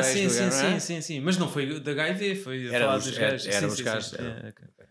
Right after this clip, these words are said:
Speaker 1: tipo os idosos, estás a ver? Foi assim uma
Speaker 2: Sim,
Speaker 1: cena
Speaker 2: sim, sim,
Speaker 1: que não
Speaker 2: foi
Speaker 1: lhe correu
Speaker 2: assim.
Speaker 1: nada bem.
Speaker 2: Pois, pois.
Speaker 1: Ahm, e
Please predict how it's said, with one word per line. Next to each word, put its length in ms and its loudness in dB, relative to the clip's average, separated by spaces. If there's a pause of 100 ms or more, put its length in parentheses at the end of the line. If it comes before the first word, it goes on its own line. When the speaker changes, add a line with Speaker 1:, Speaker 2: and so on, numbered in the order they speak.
(180)
Speaker 1:
tipo 200 -10
os 160 -2
idosos, 340 -2
estás 200 -6
a 60 -2
ver? 120 -6
Foi 160 -6
assim 160 -4
uma 80 -2
Speaker 2:
Sim, 80 -2
Speaker 1:
cena 220 2
Speaker 2:
sim, 200 -4
sim, 160 -4
Speaker 1:
que 60 0
não 80 0
Speaker 2:
foi 100 -2
Speaker 1:
lhe 60 -4
correu 140 -2
Speaker 2:
assim. 80 -2
Speaker 1:
nada 180 -6
bem. 200 -10 (140)
Speaker 2:
Pois, 200 -2
pois. 300 -8
Speaker 1:
Ahm, 460 0 (280)
e 460 0